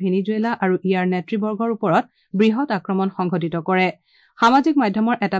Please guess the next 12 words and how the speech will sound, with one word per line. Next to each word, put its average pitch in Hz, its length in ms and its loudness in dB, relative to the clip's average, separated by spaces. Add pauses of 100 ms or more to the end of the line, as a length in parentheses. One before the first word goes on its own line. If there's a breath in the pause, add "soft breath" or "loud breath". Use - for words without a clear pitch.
বাৰ্তাত 185 360 -2
শ্ৰী 185 200 2
ট্ৰাম্পে 185 340 -4 (140)
কয় 190 220 2 (340 soft breath)
যে 214 80 2 (140)
আমেৰিকাৰ 269 420 0 (220)
আইন 208 120 0 (100)
বলবৎকাৰী 196 640 -2
বাহিনীৰ 196 380 0
সহযোগত 185 480 0 (840)
এই 226 140 6
অভিযান 269 260 4